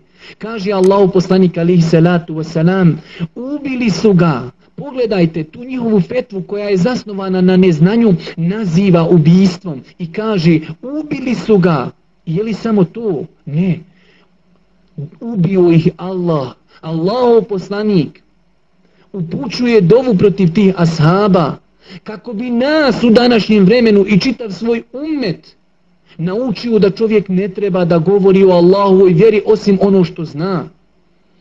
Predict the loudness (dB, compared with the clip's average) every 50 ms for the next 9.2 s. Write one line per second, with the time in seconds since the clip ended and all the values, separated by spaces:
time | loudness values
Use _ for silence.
0 | _ -20 -20 -20 -18 -12 -8 -8 -6 -6 -6 -6 -4 -2 -2 0 0 0 0 2
1 | 2 2 4 4 4 4 4 2 2 2 2 2 4 4 4 4 4 4 4 4
2 | 4 2 2 4 4 4 4 4 2 2 0 0 0 -2 -2 0 2 4 4 4
3 | 4 2 0 0 -4 -6 -8 -6 -4 -2 -2 -2 -4 -4 -6 -2 0 0 0 0
4 | 0 -4 -6 -6 -6 -8 -10 -10 -10 -8 -6 -6 -8 -10 -12 _ _ _ _ _
5 | _ _ _ _ _ _ -16 -14 -10 -8 -6 -4 -2 -2 0 2 2 4 4 4
6 | 4 4 2 0 -4 -6 _ _ _ _ _ _ _ _ _ -8 -6 -4 -2 0
7 | 0 0 0 0 0 -2 -2 0 0 -2 0 0 2 2 2 2 4 4 4 4
8 | 4 4 2 0 -2 -4 -10 _ _ -12 -8 -4 -4 -2 -2 -2 -2 -2 -2 -2
9 | -2 -4 -4 -6